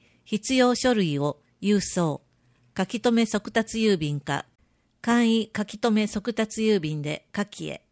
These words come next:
必要書類は下記または自治医科大学ホームページ、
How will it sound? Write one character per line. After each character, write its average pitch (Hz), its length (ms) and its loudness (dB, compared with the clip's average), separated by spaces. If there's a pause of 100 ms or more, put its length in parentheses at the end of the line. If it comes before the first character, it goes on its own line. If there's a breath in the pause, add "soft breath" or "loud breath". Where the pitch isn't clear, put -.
(720)
必 233 300 -4
要 269 140 8
書 262 180 2
類 190 220 2
は 151 220 0 (240 soft breath)
下 247 140 2
記 - 380 -6
ま 175 140 0
た 185 180 2
は 156 220 -2 (200 soft breath)
自 220 160 -4
治 175 200 -4
医 - 180 -6
科 214 160 0
大 196 200 2
学 151 380 -6
ホ 214 180 2
ー - 20 6
ム 196 140 4
ペ 180 220 0
ー 135 40 -2
ジ、 135 220 -12